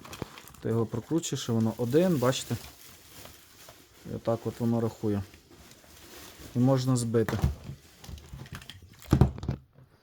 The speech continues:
Скакалка. М-, захист. Автозахист. Е, вірніше,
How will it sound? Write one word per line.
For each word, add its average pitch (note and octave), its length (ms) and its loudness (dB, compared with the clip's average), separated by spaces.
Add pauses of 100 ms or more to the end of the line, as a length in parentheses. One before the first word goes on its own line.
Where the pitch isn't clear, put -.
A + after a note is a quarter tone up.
(280)
Скакалка. C3+ 800 2 (920)
М-, C#3 240 4
захист. C3+ 540 0 (560)
Автозахист. D#3 840 0 (100)
Е, D3+ 40 -2 (420)
вірніше, C3+ 640 0